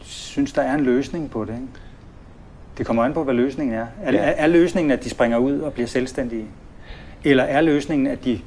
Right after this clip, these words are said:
Speaker 1: finder ud af, hvordan de kan få det bedre i deres job?
Speaker 2: Jamen, det er måske i virkeligheden nøglen.
Speaker 1: Ja.
Speaker 2: At det er det, man skal starte med at finde ud af.
Speaker 1: Ja.
Speaker 2: For jeg kan jo, jeg kan jo ikke give løsningen.
Speaker 1: Nej.
Speaker 2: Jeg har bare tænkt over det flere gange, at, øh,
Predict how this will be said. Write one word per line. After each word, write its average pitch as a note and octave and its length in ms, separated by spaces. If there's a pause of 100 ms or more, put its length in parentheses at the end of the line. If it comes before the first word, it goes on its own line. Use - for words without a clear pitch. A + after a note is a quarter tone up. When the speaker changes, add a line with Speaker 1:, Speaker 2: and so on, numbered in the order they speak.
(120)
Speaker 1:
finder A#2+ 240
ud D#3 200
af, C3+ 160
hvordan A#2 320
de C3 60
kan - 160
få B2 140
det B2+ 120
bedre B2+ 360
i B2 60
deres G#2 320
job? A2+ 120 (1900)
Speaker 2:
Jamen, F2+ 120
det B2 160
er A2 40
måske A2+ 240
i F#2 40
virkeligheden F#2 420
nøglen. D#2+ 320 (200)
Speaker 1:
Ja. A#2+ 80
Speaker 2:
At A2+ 120
det G#2 60
er F2 40
det, G#2 140
man G#2+ 80
skal - 160
starte F2 260
med F#2 80
at D#2+ 60
finde E2+ 160
ud F2+ 60
af. E2 120
Speaker 1:
Ja. - 100 (1500)
Speaker 2:
For G2 80
jeg G#2 120
kan A2+ 160
jo, G2+ 60
jeg B2 100
kan G#2+ 80
jo F#2 60
ikke G2+ 120
give F#2 140
løsningen. D#2+ 440
Speaker 1:
Nej. C3 200 (340)
Speaker 2:
Jeg A#2+ 80
har A#2 80
bare B2+ 380
tænkt B2 240
over G#2 120
det F2 100
flere G#2+ 200
gange, F#2 320
at, E2+ 160
øh, E2 260